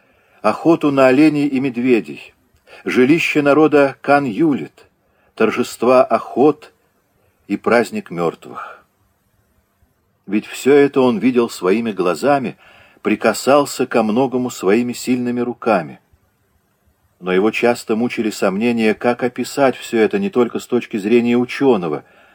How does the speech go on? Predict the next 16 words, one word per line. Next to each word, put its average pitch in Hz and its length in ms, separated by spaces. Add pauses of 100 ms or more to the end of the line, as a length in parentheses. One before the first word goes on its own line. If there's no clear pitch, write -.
(320)
Научные 139 480
описания 139 580
у 131 120
него 135 220
получались, 131 760 (460)
но 104 120
Загоскину 117 640
хотелось 120 560
иного. 101 520 (600)
Как 143 320
передать 127 600
на 110 100
бумаге 107 480
картину 117 540
северного 110 580
сияния, 90 720